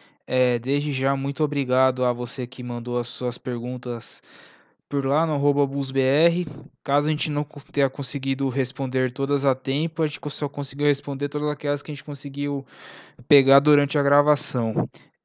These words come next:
É, no caso, a última, senhores, são duas perguntas do arroba Adler Paz. O perfil dele só tem pontinhos no nome, então, enfim.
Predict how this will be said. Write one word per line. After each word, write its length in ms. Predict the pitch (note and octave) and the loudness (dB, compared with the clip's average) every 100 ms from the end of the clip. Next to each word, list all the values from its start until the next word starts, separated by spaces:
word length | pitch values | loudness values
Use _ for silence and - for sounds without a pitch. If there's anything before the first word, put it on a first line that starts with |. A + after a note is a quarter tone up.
| - | 2
É, 440 | C#3 C#3 C#3 C#3 | 8 10 12 10
no 100 | D3 | 8
caso, 340 | C#3+ E3+ F#3+ F#3 | 6 6 6 6
a 60 | |
última, 580 | D#3+ F#3 G#3+ - D3 C3 | 8 6 4 2 0 0
senhores, 480 | B2 C#3 C3 A#2+ A2+ | -2 -2 0 0 -2
são 380 | - C#3+ D3 C#3+ | -2 0 2 0
duas 800 | C#3+ F3 F#3 E3+ D#3 C#3 B2 - | 2 6 8 10 8 8 4 2
perguntas 640 | D3 C3+ C3+ E3+ E3+ C#3 | 2 4 2 0 0 2
do 100 | D3 | 6
arroba 540 | C3 D3 D#3 D3 D3+ | 6 4 6 6 6
Adler 260 | E3+ F3+ F3+ | 6 4 0
Paz. 800 | - C3 B2+ A2+ - - - - _ _ - | 4 4 6 2 -6 -12 -14 -20 _ _ -14
O 280 | C3 C3 B2+ | -8 -8 -2
perfil 340 | C#3 B2+ C#3 | -2 -2 -4
dele 640 | C3 C#3+ D#3+ E3 D#3+ D#3+ D3 | 0 4 4 6 6 4 2
só 180 | - C3 | 0 -2
tem 440 | - D3+ F3 E3+ | -2 -4 -2 -2
pontinhos 720 | - D3 C#3 - C#3 C#3+ B2+ | -2 -2 -2 -4 -4 -2 -4
no 120 | B2 | -6
nome, 380 | A#2+ C3 D3+ C3+ | -4 -2 -2 -4
então, 500 | A#2+ B2+ C3+ C#3 B2+ - _ - - - - _ | -6 -4 -4 -4 -6 -12 _ -20 -20 -20 -20 _
enfim. 500 | D3 C#3+ - A#2+ A#2 | -4 -4 -4 -6 -6